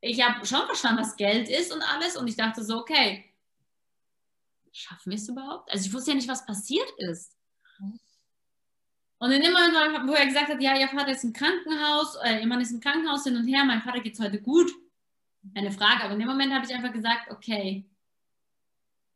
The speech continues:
Speaker 1: Geld ist ein Punkt für Freiheit. Freiheit ist ein Punkt für Gesundheit. Wie kann ich Geld verdienen?“ Das war so mit neun, dann habe ich mit elf Babysitten angefangen, Zeitungsaustragen.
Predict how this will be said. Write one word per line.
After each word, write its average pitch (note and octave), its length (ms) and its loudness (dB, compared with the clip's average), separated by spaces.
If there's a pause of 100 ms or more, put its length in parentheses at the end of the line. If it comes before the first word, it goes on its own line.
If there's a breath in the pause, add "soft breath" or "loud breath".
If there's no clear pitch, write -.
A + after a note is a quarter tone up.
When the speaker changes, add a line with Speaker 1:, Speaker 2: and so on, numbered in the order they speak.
(360)
Speaker 1:
Geld B3+ 380 0 (680)
ist - 220 -20
ein C4 420 0
Punkt C4 340 -2
für D4 120 -8
Freiheit. G3+ 760 -4 (1040)
Freiheit C4 680 -2
ist - 200 -12
ein A3 260 -2
Punkt C#4+ 220 -6
für D4+ 140 -8
Gesundheit. A3+ 720 -2 (1700)
Wie A3 140 -6
kann A#3 160 0
ich A3+ 120 -2
Geld F#3+ 240 -4
verdienen?“ - 340 -8 (680)
Das C4+ 180 2
war D#4+ 140 8
so C#4+ 80 2
mit B3+ 200 4
neun, C4+ 360 6
dann A#3+ 140 2
habe A#3+ 100 2
ich - 60 -8
mit A3+ 120 -4
elf A#3+ 280 0
Babysitten B3+ 540 0
angefangen, A#3 1000 2
Zeitungsaustragen. A#3 1600 2